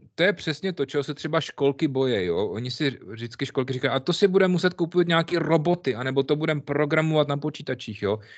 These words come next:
Ne, prostě tohle je typická ukázka zařízení, řekněme hračky, pomůcky,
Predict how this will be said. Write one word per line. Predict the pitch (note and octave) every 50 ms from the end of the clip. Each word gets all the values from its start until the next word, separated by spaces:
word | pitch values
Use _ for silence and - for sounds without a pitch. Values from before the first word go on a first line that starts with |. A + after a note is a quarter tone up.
| - - -
Ne, | - A2+ C3 C3+ B2+ G2+ F#2+ G2 _ _ _ _ _
prostě | - B2+ C3+ - - - D#3 D3+ D3 C3+ - _ _ - _ _ _ -
tohle | C#3+ C#3+ E3 F3 F3 E3+ - - _ _ -
je | A2 B2+ C3+ C#3 C#3
typická | C#3 - C#3+ C3 C3 D3 C#3+ - - - D3+ D3+ D3+ C#3+ - -
ukázka | C3 C3+ C#3 C3+ C3 C3 - - - C3+ C3 B2+ B2+ B2 B2+ _
zařízení, | - G2 G#2+ B2 B2 B2+ B2+ A2+ B2 B2 A#2 A#2 A2+ A2+ A2 A2 F#2+ F#2 F2 F2+ F#2 E2+ - -
řekněme | F#2+ G2+ F#2+ - G#2+ G#2 G#2 G#2
hračky, | G2 A2+ A#2+ B2+ B2+ B2 - - - -
pomůcky, | - - C3 C3 C3 B2 A#2+ A#2+ - - - C#3 - - G#2+